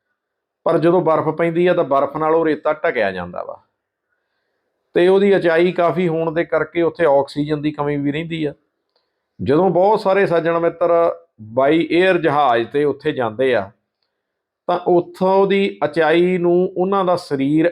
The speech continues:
ਇੱਕਦਮ ਮੰਨਦਾ ਨਹੀਂ, ਜਿਸ ਦੇ ਕਰਕੇ ਆਕਸੀਜਨ ਦੀ ਉੱਥੇ ਕਮੀ ਆ। ਜਦੋਂ ਲੇਹ ਲਦਾਖ ਦੇ ਵਿੱਚ ਉਤਰਦੇ ਆ, ਇੱਕਦਮ ਪੂਰੀ ਆਕਸੀਜਨ ਵਾਲੇ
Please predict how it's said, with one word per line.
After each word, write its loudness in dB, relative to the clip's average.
ਇੱਕਦਮ -2
ਮੰਨਦਾ -2
ਨਹੀਂ, -2
ਜਿਸ 0
ਦੇ 0
ਕਰਕੇ -2
ਆਕਸੀਜਨ 0
ਦੀ -4
ਉੱਥੇ -4
ਕਮੀ -6
ਆ। -2
ਜਦੋਂ 2
ਲੇਹ 2
ਲਦਾਖ 2
ਦੇ -2
ਵਿੱਚ -4
ਉਤਰਦੇ 0
ਆ, 0
ਇੱਕਦਮ 0
ਪੂਰੀ 0
ਆਕਸੀਜਨ 0
ਵਾਲੇ 0